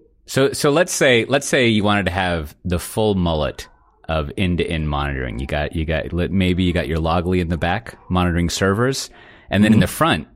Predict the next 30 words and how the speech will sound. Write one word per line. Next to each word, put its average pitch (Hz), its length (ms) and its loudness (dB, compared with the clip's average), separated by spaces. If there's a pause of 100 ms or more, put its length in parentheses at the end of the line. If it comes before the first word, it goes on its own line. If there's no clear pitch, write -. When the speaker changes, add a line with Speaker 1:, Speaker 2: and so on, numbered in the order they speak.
(140)
Speaker 1:
you've 87 160 0
got, 87 240 0
uh, 80 180 0
basically 90 640 0
you're 82 80 -2
gonna 92 140 0
be 78 80 -2
using 78 280 0
a 73 60 -2
lot 71 160 -2
of 69 80 -4
JavaScript. - 760 -6 (180)
How, 110 240 2
uh, 85 60 0
you 113 180 0
know, 107 80 2
what, 123 180 2
what 147 120 2
are 147 40 4
you 139 60 0
gonna 131 160 2
do 110 140 4
there 90 200 2
to 73 60 -2
make 78 160 -2
sure - 160 -4
things 78 260 -4
are 76 60 -6
going 69 260 -4
fine? 65 380 -8